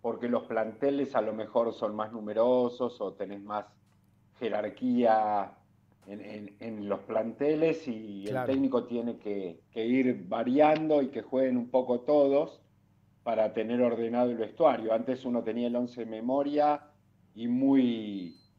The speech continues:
Speaker 1: y los suplentes también como muy rotulados.
Speaker 2: Sí.
Speaker 1: Y, y sabían que eran el recambio de o por si pasaba algo. En este caso hay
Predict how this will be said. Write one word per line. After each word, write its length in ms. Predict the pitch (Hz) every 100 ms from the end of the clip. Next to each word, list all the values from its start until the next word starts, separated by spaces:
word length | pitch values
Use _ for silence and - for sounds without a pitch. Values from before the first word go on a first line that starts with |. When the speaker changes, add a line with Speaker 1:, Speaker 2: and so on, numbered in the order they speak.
| _ _ -
Speaker 1:
y 80 |
los 160 | 117 107
suplentes 600 | 123 107 123 123 123 120
también 540 | 117 107 104 117 113
como 320 | 101 101 98 101
muy 840 | 101 101 101 95 90 85 80 73 _ _ -
rotulados. 1040 | 107 104 113 120 131 135 139 151 - - _ -
Speaker 2:
Sí. 280 | 127 120 98 -
Speaker 1:
Y, 400 | 101 101 95 -
y 120 | 110
sabían 440 | 127 107 131 131
que 80 | 127
eran 240 | 131 123 123
el 100 | 107
recambio 640 | 110 123 123 127 120 110
de 240 | 123 143 151
o 140 | 113
por 180 | 107 104
si 120 | 101
pasaba 540 | 98 95 113 104 117
algo. 300 | 110 101 92
En 100 | 98
este 240 | 107 - 107
caso 400 | 127 127 135 123
hay 360 | 123 117 98